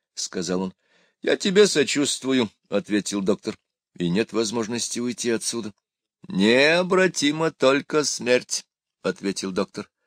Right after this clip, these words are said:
"Но помочь тебе не могу". Егор хотел доказать доктору, что ему обязательно надо уйти, хотя бы ради Люськи, которую они, конечно же, погубят. Но вдруг он почувствовал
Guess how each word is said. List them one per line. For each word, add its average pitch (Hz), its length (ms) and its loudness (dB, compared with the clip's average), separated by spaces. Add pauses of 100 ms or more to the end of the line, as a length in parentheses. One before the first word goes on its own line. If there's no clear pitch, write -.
(260)
"Но 226 160 6
помочь 107 540 4
тебе 101 340 0
не 160 140 -4
могу". 95 360 -2 (1900)
Егор 95 380 2
хотел 104 320 2
доказать 104 580 4
доктору, 135 440 2
что - 200 -4
ему 143 200 2
обязательно 143 560 2
надо 156 340 4
уйти, 180 800 -6
хотя 151 220 0
бы 151 120 -2 (200)
ради 185 540 6
Люськи, 208 680 -4 (160)
которую 131 400 2
они, 127 160 2
конечно 113 420 -2
же, 101 80 -4
погубят. 120 640 -4 (420)
Но 95 200 4
вдруг 165 440 -2
он 170 140 -2
почувствовал 131 680 -6